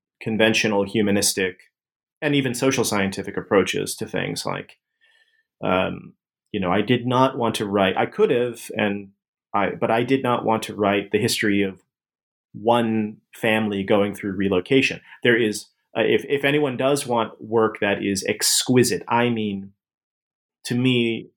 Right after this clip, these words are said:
the most exquisite research that I have seen of late, especially in the Chinese context, everyone should, as soon as possible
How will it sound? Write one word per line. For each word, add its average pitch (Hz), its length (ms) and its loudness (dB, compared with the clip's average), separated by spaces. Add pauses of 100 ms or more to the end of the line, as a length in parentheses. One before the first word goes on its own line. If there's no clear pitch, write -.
(160)
the 110 60 2
most 113 220 4
exquisite 131 500 2
research 107 560 0
that 98 100 -2
I 101 120 4
have 101 140 0
seen 104 500 0
of 95 120 -6
late, 104 360 2
especially - 320 2
in 98 60 2
the 98 60 2
Chinese 98 380 0
context, 101 540 -8
everyone 120 720 -2 (360)
should, 110 320 2
as 98 160 -2
soon 131 200 2
as 113 100 0
possible 101 760 0